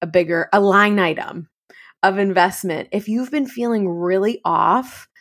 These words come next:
for a long time, you know, I always use the example that some people will come to us and they'll say, "You know, well, I c-, I,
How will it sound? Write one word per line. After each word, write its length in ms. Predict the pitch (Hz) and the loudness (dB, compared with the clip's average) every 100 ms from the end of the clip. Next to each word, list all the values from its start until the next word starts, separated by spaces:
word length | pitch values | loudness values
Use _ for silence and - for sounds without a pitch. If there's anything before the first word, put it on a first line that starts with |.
| _ - _ _ | _ -20 _ _
for 440 | - 208 190 185 - | -10 0 2 2 2
a 80 | 196 | 0
long 400 | 175 175 214 226 | 2 2 0 -2
time, 460 | 190 170 185 233 | -4 -2 0 0
you 180 | 240 214 | 0 0
know, 140 | 196 | 2
I 140 | 185 185 | 2 2
always 340 | 185 196 214 | 2 2 0
use 160 | 214 185 | -4 -4
the 100 | 202 | -4
example 540 | 165 170 165 180 220 | -2 -4 -4 -2 0
that 200 | 185 175 | 0 -2
some 200 | - 196 | -4 -4
people 240 | 226 226 202 | 0 2 2
will 100 | 185 | 2
come 320 | - 196 220 | 0 2 2
to 140 | 220 | 0
us 320 | 170 165 165 185 | 0 0 -4 -6
and 100 | 175 | -4
they'll 120 | 175 | -4
say, 300 | 185 175 175 - - - - - | -2 -2 -4 -20 -20 -20 -20 0
"You 120 | 311 | 4
know, 120 | 330 | 4
well, 200 | 277 262 | 4 4
I 160 | 269 311 - | 4 0 -2
c-, 120 | - | -4
I, 180 | 226 | -4